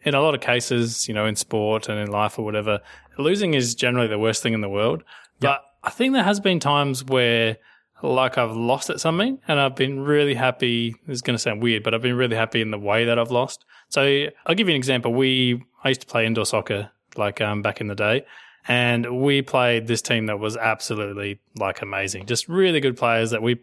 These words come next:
Speaker 1: we had no, you know, no expectation of beating, and that we probably, you know, ninety-nine times out of a hundred just simply can't beat.
Speaker 2: Yep.
Speaker 1: And they used to beat us pretty convincingly. Like, in indoor soccer, the goals rack up, like, pretty quick if,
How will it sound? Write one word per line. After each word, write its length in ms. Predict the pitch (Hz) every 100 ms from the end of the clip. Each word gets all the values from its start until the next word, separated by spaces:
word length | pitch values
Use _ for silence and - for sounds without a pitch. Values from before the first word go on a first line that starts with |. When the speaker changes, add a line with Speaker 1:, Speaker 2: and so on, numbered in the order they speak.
| _
Speaker 1:
we 200 | 127 123
had 220 | 113 117
no, 460 | 120 117 113 110 107 - _ -
you 120 | 170
know, 100 | 135
no 220 | 135 131
expectation 500 | 113 - 120 120 -
of 80 | 113
beating, 320 | 110 104 107
and 80 | 104
that 60 | 113
we 80 |
probably, 520 | 113 139 120 110 107 - _
you 120 | 127
know, 180 | 107 107
ninety-nine 500 | 117 123 120 117 113
times 220 | 113 110
out 60 | 107
of 60 |
a 60 | 101
hundred 240 | 113 104
just 220 | 107 98 - _ _
simply 280 | - 117 107
can't 320 | - 113 113
beat. 260 | 117 139 - - -
Speaker 2:
Yep. 160 | 151 -
Speaker 1:
And 240 | - 131 139
they 140 | 214
used 200 | 202 -
to 220 | 131 113 - _
beat 160 | - 127
us 120 | 117
pretty 240 | - 135 117
convincingly. 640 | 110 104 107 - 95 95
Like, 200 | 113 127
in 80 | 170
indoor 200 | 175 143
soccer, 280 | 151 127 127
the 100 | 117
goals 420 | 120 120 113 -
rack 220 | 117 104 -
up, 300 | 104 - -
like, 240 | 120 113 -
pretty 220 | 147 110
quick 280 | - 110 -
if, 340 | 101 - -